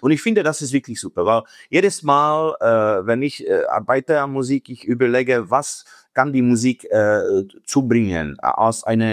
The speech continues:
äh, wie sagt man das, äh, Added Value, ich weiß nicht, wie das zum Sagen auf Deutsch, ja, äh, wirklich et-, etwas extra. Also was kommt noch nicht von dem Bild oder von das Spiel oder vom Gameplay,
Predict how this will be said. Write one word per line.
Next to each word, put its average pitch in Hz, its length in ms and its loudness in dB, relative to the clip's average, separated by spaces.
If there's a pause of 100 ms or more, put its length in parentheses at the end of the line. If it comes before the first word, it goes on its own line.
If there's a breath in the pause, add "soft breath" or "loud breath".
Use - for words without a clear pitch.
(800)
äh, - 100 -8
wie 98 100 -10
sagt 98 220 -4
man 92 180 -2
das, 80 240 -2
äh, 90 300 0 (500 loud breath)
Added 127 340 2
Value, 107 440 2
ich - 120 -14
weiß 95 220 0
nicht, 87 240 -6
wie 92 80 -2
das 90 220 -2
zum 95 160 -8
Sagen 90 320 -2
auf 80 140 -4
Deutsch, 73 360 -2
ja, 82 220 -2 (320 loud breath)
äh, 95 500 0
wirklich 113 400 -4
et-, 113 180 -4
etwas 123 280 -2
extra. 98 480 -2
Also 110 320 2
was 139 240 -2
kommt 165 260 0
noch 151 300 -2
nicht 156 260 0
von 147 240 -2
dem 143 200 0
Bild 165 300 0
oder 131 180 0
von 120 180 -4
das 127 100 -2
Spiel - 280 -2
oder 131 120 0
vom 123 220 -6
Gameplay, 151 480 0